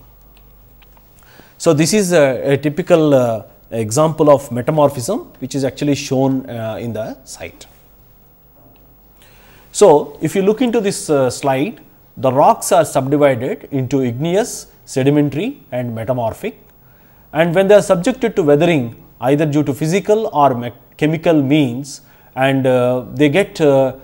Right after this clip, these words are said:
uh, divided into transported, or sometimes, uh, when the weathering takes place, when the soils deposit at their location,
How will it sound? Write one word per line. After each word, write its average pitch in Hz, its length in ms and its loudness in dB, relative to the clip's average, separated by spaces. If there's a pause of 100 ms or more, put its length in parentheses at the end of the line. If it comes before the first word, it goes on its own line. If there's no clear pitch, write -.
(200)
uh, 120 440 -4
divided 139 580 0
into 131 500 0 (280)
transported, 170 840 -2 (460)
or 151 500 4 (140)
sometimes, 226 640 -2
uh, 147 240 4
when 147 180 0
the 147 80 2
weathering 180 380 0
takes 160 240 -4
place, 160 320 -4
when 143 80 -2
the 135 80 -2
soils 156 400 2
deposit 147 500 -2
at 120 180 -6
their 151 200 2
location, 143 680 -4